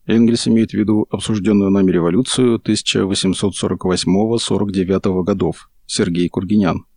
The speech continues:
«Пора снова показать немецкому народу неладно скроенные, но крепко сшитые фигуры Великой Крестьянской войны. С того времени протекло три столетия,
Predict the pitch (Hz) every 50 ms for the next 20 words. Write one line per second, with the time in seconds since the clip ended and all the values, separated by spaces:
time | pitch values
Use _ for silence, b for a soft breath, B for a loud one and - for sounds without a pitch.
0 | _ _ _ _ _ _ _ _ _ _ _ _ _ _ _ _ _ _ _ _
1 | _ _ _ _ _ _ _ - 98 98 107 143 139 - - 143 139 139 123 120
2 | 110 - 95 - 113 104 95 110 117 110 - 113 110 110 113 104 - - 107 107
3 | 104 101 98 98 113 131 139 127 120 117 107 B B B B - 98 95 92 92
4 | 95 117 139 139 131 120 107 - - - - 117 113 127 143 147 139 131 127 123
5 | 120 120 120 - - 101 90 87 - - 101 107 113 - - - 131 - - -
6 | - 110 - - 120 120 117 - 117 98 90 104 101 107 107 101 107 95 92 95
7 | - - 104 101 - - - 113 104 - - - 95 95 95 - - - 107 98
8 | 104 104 107 107 92 80 - - _ _ _ _ _ _ _ _ _ _ _ -
9 | _ _ _ _ _ _ _ _ _ - - - 92 87 95 95 98 120 131 139
10 | 139 120 104 - 98 87 - 104 - - 117 139 147 - - 117 131 - - -
11 | 131 127 127 113 - - - 76 76 78